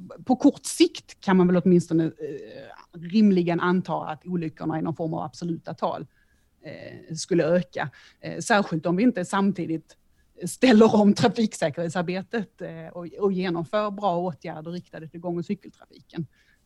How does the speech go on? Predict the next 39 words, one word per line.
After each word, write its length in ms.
Men 140
sen 200
samtidigt 540
är 80
det 60
ju 60
viktigt 380
när 180
man 160
jobbar 300
med 280
uppföljning, 800
eh, 340
när 120
man 120
jobbar 220
med 140
uppföljning 500
i 40
en 80
kommun 380
är 60
det 80
ju 80
väldigt 320
viktigt 460
att 280
man 200
tar 120
hänsyn 580
till, 300
till 160
resandeutvecklingen. 1200
Är 140
det 80
så 140
att 140
vi 60
samtidigt, 500